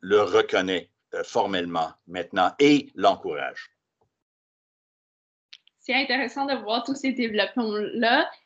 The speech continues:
Speaker 2: Et pour finir, une dernière
Speaker 1: Et que ça
Speaker 2: question.
Speaker 1: parle, ah, excusez-moi de, de le dire, mais c'est le temps que, que notre monde juridique et arbitral, domestique et international,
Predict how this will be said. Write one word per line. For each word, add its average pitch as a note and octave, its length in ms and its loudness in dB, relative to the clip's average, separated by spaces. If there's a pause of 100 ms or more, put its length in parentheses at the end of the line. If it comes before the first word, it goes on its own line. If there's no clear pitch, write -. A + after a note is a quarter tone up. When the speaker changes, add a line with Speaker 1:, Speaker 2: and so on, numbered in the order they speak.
Speaker 2:
Et B3 280 4 (260)
pour B3 220 -2
finir, B3+ 280 4
une C4 380 2
dernière B3 320 2
Speaker 1:
Et D#4 60 6
que - 60 0
ça C4 80 4
Speaker 2:
question. A#3 380 6
Speaker 1:
parle, D#3+ 200 8
ah, - 0 - (160)
excusez-moi C3 560 0
de, G#2+ 160 4
de G2 140 0
le G2+ 100 0
dire, A#2 340 -4
mais G2 180 -6 (140)
c'est C#3 200 -6
le B2 120 -8
temps F#2+ 240 -2 (500)
que, G2+ 440 6 (100)
que A#2 80 -2
notre G#2+ 320 -2
monde G#2 520 0 (100)
juridique A#2+ 920 -4 (200)
et F#2 160 0
arbitral, A#2+ 840 2 (120)
domestique G#2 580 -6
et A#2+ 80 -4
international, G#2 920 -2